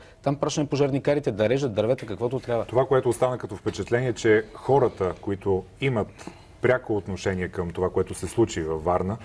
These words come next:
Speaker 1: Имат тежка
Speaker 2: не си
Speaker 1: неподготовка.
Speaker 2: знаеха задълженията.
Speaker 1: Изобщо не си ги знаеха. Ма аз съм сигурен, ако сега викнете, хайде да, да не го целя така, че да не се за-,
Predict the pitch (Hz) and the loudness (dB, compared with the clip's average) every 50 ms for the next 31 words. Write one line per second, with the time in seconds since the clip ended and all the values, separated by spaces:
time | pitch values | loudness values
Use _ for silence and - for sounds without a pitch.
0 | - 143 135 117 117 110 - - 120 - - 117 113 113 110 104 107 95 - 147 | -6 -4 -2 -2 -2 0 2 0 2 4 4 4 4 4 4 4 4 2 2 2
1 | 131 101 135 143 143 143 - - 123 110 117 107 113 110 110 131 160 156 110 98 | 2 2 2 2 2 2 2 2 2 2 2 2 2 2 4 4 4 4 2 0
2 | - - - 104 95 85 85 85 85 87 - - - - - - - - - - | -2 -4 -4 -6 -8 -8 -8 -10 -12 -12 -14 -18 -20 -20 -20 -20 -20 -20 -18 -14
3 | - - 120 127 - 160 135 - 160 170 180 170 - - 104 - 110 - 120 123 | -2 0 0 2 2 0 0 4 4 4 4 4 2 -2 -4 -4 -6 -2 2 2
4 | 180 185 160 180 170 170 151 - - 160 151 - - - - - - 160 143 113 | 4 4 2 2 2 0 2 4 6 4 4 4 0 -8 -4 -2 0 2 2 2
5 | 98 104 98 95 - - - - 117 98 107 107 107 110 139 151 - - - - | 2 0 -4 -4 -8 -14 -12 -10 -6 -2 0 0 2 4 2 2 2 0 2 2
6 | 147 143 127 - - - 139 - - 107 113 110 101 135 127 117 113 110 | 2 2 0 0 -2 -2 -2 -2 -2 -2 -2 0 0 0 0 0 0 -2